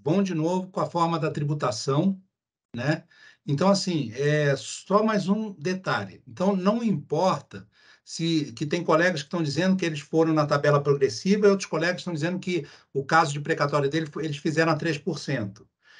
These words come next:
Então, não importa o que a fonte fez. A declaração eu posso optar tanto pelo ajuste anual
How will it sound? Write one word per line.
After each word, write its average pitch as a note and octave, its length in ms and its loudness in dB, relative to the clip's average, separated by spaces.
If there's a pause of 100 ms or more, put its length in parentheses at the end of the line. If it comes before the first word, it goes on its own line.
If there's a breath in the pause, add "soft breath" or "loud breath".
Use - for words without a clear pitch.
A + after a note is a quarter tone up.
(220 soft breath)
Então, E3 220 2
não G#3+ 80 6
importa G#3 480 4
o G3+ 40 -2
que G#3 100 -2
a G3+ 60 4
fonte G3 360 -4
fez. A#2 420 -6 (240)
A C#3+ 80 -4
declaração E3+ 640 0
eu - 60 -6
posso G3 320 0
optar D#3+ 360 -4
tanto A3 400 -4
pelo C#3+ 180 0
ajuste C#3+ 280 -2
anual C#3+ 540 -2